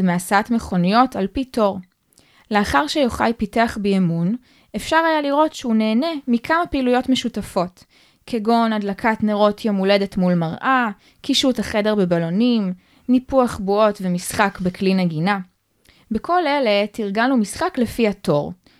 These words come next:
שימור קשב משותף לאורך זמן, והבעות של התפעלות ושמחה.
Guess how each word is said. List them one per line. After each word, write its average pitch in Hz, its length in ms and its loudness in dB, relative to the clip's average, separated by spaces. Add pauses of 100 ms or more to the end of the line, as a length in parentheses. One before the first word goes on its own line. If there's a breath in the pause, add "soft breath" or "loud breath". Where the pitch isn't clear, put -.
שימור 294 480 0
קשב 254 360 0
משותף 190 680 0
לאורך 202 360 2
זמן, 165 360 -2 (420 soft breath)
והבעות 226 420 0
של 220 120 0
התפעלות 202 680 0
ושמחה. 170 580 -2